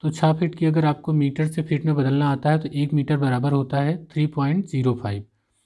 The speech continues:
तो थ्री पॉइंट ज़ीरो फ़ाइव जो है आपका होता है एक, अ, मीटर में फीट। तो अगर इसको आप मल्टीप्लाई करेंगे छः से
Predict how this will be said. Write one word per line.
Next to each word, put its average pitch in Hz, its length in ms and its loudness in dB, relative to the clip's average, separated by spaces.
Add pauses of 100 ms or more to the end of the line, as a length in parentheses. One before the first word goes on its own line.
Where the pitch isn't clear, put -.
(220)
तो 135 100 -6
थ्री 165 280 0
पॉइंट 156 460 2 (380)
ज़ीरो 135 360 2
फ़ाइव 139 320 0
जो 120 160 -2
है 156 280 -2 (360)
आपका 123 220 -4
होता 135 220 0
है 147 280 0
एक, 147 320 0 (280)
अ, 127 140 0
मीटर 123 300 0
में 107 180 0
फीट। 110 240 -8 (420)
तो 143 60 -6
अगर 151 160 2
इसको 156 240 0
आप 160 320 0
मल्टीप्लाई 147 460 0
करेंगे 156 320 2
छः 156 260 -2
से 175 180 -2